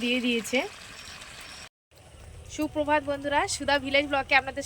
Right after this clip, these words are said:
সবাইকে স্বাগত। আবার একটা নতুন ব্লগ নিয়ে চলে এলাম, আপনারা আমার সঙ্গে থাকুন আর শুরু থেকে শেষ পর্যন্ত ব্লগটা দেখতে থাকুন। আশা করি আজকের ব্লগটা ভীষণ ভীষণ ভালো লাগবে। তো আজকের চলে এসেছি একদম পুরো, এই যে বাইরে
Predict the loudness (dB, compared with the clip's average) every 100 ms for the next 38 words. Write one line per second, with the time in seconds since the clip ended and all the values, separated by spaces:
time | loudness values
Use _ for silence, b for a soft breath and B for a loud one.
0 | -2 -2 -2 -4 2 2 2 2 2 2
1 | 2 4 2 0 -4 -6 -2 0 0 -2
2 | -4 2 4 4 2 0 B B B 0
3 | 2 2 2 0 -2 0 0 -2 0 0
4 | 0 -2 -6 -2 -2 0 -2 -4 -4 -2
5 | -2 -2 -2 -2 -2 -2 -2 -6 -6 -6
6 | -6 -10 -12 B B -2 0 2 2 4
7 | 4 2 -2 -2 0 -2 -2 -2 -2 -2
8 | -6 -4 0 2 0 -4 -6 0 2 4
9 | 2 2 2 2 0 2 2 2 2 2
10 | 2 -2 -2 -4 2 2 2 B B B
11 | 2 2 8 8 8